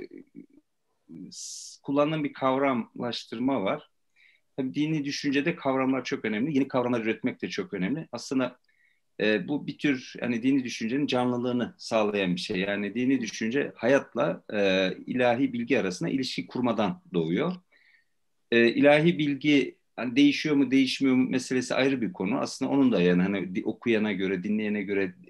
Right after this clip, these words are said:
yeni tecellileri, yeni, e, neşvi neması olabilir ama hayatın değiştiği açık, insanın değiştiği açık. Bu yeni değişen, e, sorunlar karşısında ya da yeni hayat karşısında, e, vahiy ile, sünnetle irtibat kurma çabası dini düşünceyi doğuruyor. Her dönem tabii büyük düşünürler, büyük,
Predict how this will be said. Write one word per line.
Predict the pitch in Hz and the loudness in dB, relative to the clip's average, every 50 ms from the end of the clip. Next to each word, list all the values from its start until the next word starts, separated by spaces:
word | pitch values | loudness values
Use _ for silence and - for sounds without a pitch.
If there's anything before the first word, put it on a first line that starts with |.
| - - - | -14 -10 -6
yeni | 101 104 110 110 117 117 - | 0 2 2 2 2 0 0
tecellileri, | - 120 101 104 110 101 101 104 101 98 101 98 101 101 | -4 -6 -4 -2 -4 -4 -2 -4 -2 -2 -2 -2 -2 -4
yeni, | 98 101 104 101 104 104 101 98 98 - _ | -4 -2 -2 0 0 0 -2 -2 -6 -10 _
e, | - 95 95 92 95 | -4 0 2 2 2
neşvi | 104 98 - - 107 | 0 0 -2 -4 -4
neması | 107 107 107 104 101 - - 120 | -2 -2 -2 -2 -2 -4 -6 -4
olabilir | 110 101 98 113 - 185 | -2 -2 -2 -4 0 0
ama | 185 113 90 78 - - _ _ _ - - _ _ | 0 2 0 -2 -6 -12 _ _ _ -20 -20 _ _
hayatın | 127 139 147 151 151 151 - 175 170 147 | 2 4 4 4 4 2 -2 -2 0 2
değiştiği | 139 139 135 131 127 - - - - 82 - | 2 2 2 2 0 -6 -6 -4 -4 -4 -2
açık, | - - - - - 156 156 - | -4 -6 -4 -4 -6 -6 -6 -4
insanın | - 123 117 - - 127 131 120 | -6 -6 -4 -2 -2 -2 0 0
değiştiği | 110 110 107 - - 147 120 | 0 -2 -4 -2 -2 -2 -2
açık. | 92 87 - - - 175 - _ _ _ - - _ _ _ - | -2 -2 -6 -8 -10 -10 -12 _ _ _ -20 -20 _ _ _ -2
Bu | 165 165 - | -2 0 2
yeni | 127 139 147 165 143 | 4 4 2 4 4
değişen, | 135 135 127 127 - - 139 120 101 - - - | 4 2 4 2 2 2 2 2 0 -2 -4 -4
e, | 107 101 | -4 -4
sorunlar | 90 - - 120 120 123 131 123 - - | -4 -4 -4 -4 -2 0 -2 -2 -2 0
karşısında | 107 92 87 90 - - 98 98 | 0 0 0 0 -4 -6 -6 -6
ya | 98 95 | -6 -4
da | 92 104 | -2 -2
yeni | 110 120 120 110 | 0 0 -2 0
hayat | 113 120 120 113 - _ | 2 0 0 0 -2 _
karşısında, | _ - 104 92 90 - - - - 95 110 131 160 180 180 - _ _ _ _ _ - | _ -4 -2 -2 -2 -6 -10 -8 -6 -4 -2 0 -2 -2 -2 -8 _ _ _ _ _ 0
e, | 110 113 | 2 4
vahiy | 131 139 139 156 147 110 | 4 4 4 4 2 2
ile, | 85 82 90 92 - | 2 2 0 0 0
sünnetle | - - - 123 131 139 135 127 - - - | -4 -4 0 2 4 4 4 2 -2 -2 -2
irtibat | 131 131 - 123 123 117 - | -2 -2 -2 -4 -4 -4 -4
kurma | - - 123 110 117 104 95 90 - _ | -4 -8 -4 -2 0 -2 -2 -4 -6 _
çabası | - 123 104 98 - - - 175 | -6 -4 -4 -4 -4 -4 -6 -4
dini | 156 156 151 170 156 | -4 -2 -2 -2 -4
düşünceyi | 139 127 - - 131 120 107 101 90 90 - - | -4 -8 -4 -2 -2 0 0 0 -2 -2 -2 0
doğuruyor. | 95 90 85 85 - 82 | 0 0 0 0 0 0
Her | 82 - - | 0 0 0
dönem | 131 120 113 104 92 | -2 -2 -2 -2 -2
tabii | - 110 101 127 151 160 - - | -2 -2 0 0 -2 -2 -2 -2
büyük | 139 139 131 - | -2 -2 -2 -4
düşünürler, | 123 - - 107 95 90 87 95 107 127 120 120 | -6 -4 -2 -2 0 2 2 2 0 -4 -2 -4
büyük, | 120 127 127 | -4 -4 -4